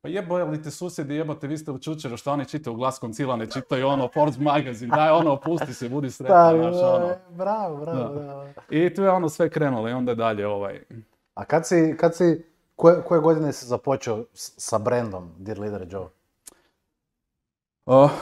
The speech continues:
Speaker 1: a mislim kad sam otvorio portal da mi je trebalo jedno tri godine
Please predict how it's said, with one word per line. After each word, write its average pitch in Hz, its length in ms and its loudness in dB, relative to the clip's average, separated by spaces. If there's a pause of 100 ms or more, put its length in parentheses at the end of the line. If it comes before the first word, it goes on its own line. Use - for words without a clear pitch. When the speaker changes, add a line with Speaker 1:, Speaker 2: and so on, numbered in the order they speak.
(100)
Speaker 1:
a 139 80 0
mislim 196 260 0
kad 175 120 -2
sam 175 100 -2
otvorio 185 320 0
portal 190 680 2 (300)
da 135 140 -6
mi 139 100 0
je 139 100 -6
trebalo 147 480 -2
jedno 117 580 -4 (400)
tri 135 240 -6
godine 117 540 -4